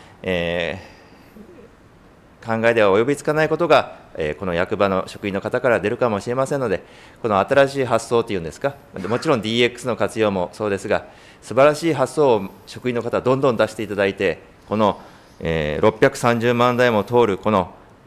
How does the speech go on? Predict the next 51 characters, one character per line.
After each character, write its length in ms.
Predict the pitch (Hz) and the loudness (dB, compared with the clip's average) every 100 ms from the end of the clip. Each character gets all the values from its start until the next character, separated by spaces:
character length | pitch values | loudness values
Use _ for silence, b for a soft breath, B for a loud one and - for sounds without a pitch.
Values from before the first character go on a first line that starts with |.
| 80 | -10
え 560 | 73 69 67 - - | -6 -4 -4 -6 -8
ー、 20 | - | -4
玉 220 | 113 113 | 0 2
名 120 | 104 | 0
山 220 | 95 104 | 0 0
鹿 140 | 117 117 | 0 0
線、 240 | 127 92 - - | -2 -4 -8 -16
こ 60 | 95 | -12
の 120 | 90 | -8
道 220 | 104 - | -8 -8
の、 240 | 120 107 95 - | -2 -2 -2 -12
え 880 | - 82 78 76 - - - - - - - - | -12 -8 -8 -8 -12 -14 -16 -18 -20 -20 -20 -20
ー、 0 | |
通 200 | - 113 | -10 -8
行 180 | 104 98 | -2 0
量、 160 | 95 82 | 0 -2
そ 120 | 110 | -4
し 80 | - | -6
て 120 | 110 | -6
人 180 | - 117 | -4 -2
の 240 | 107 95 B - | -2 -2 B -14
流 160 | 101 101 | -8 -8
通、 280 | - 104 85 b b b | -6 -8 -8 b b b
え 100 | - | -12
ー、 160 | 80 104 | -6 -2
流 80 | 110 | 2
れ 100 | 120 | 2
も 120 | 101 | 0
利 80 | 92 | 0
用 160 | 117 135 | 0 -2
し 80 | |
て 280 | - 175 - B B | 0 0 0 B B
発 180 | 110 - | -10 -4
展 100 | 123 | -4
に 100 | 104 | -4
つ 120 | - | -2
な 100 | 120 | -2
げ 80 | 123 | 0
て 100 | 139 | -2
い 100 | 131 | -2
た 140 | 143 139 | 0 2
だ 160 | 147 | 2
き 60 | - | 2
た 120 | 165 | 2
い 80 | 165 | 2
と 60 | |
い 80 | 165 | 2
う 60 | 160 | 2
ふ 60 | |
う 60 | 180 | 2
に、 220 | 151 107 | 0 -2